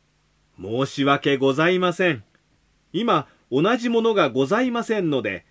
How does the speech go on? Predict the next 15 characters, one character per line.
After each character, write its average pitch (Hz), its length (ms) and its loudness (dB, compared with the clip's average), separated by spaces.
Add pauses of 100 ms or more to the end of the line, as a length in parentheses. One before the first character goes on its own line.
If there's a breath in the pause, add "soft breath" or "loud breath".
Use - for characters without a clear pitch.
(260)
二、 123 100 -2
三 233 260 -2
週 226 240 -2
間 117 300 0
待 208 180 2
っ - 80 -20
て 185 120 4
い 135 100 -2
た 147 80 -2
だ 131 140 0
け 143 80 -2
ま 123 120 0
せ 120 160 -2
ん 98 120 -6
か？ 101 320 -8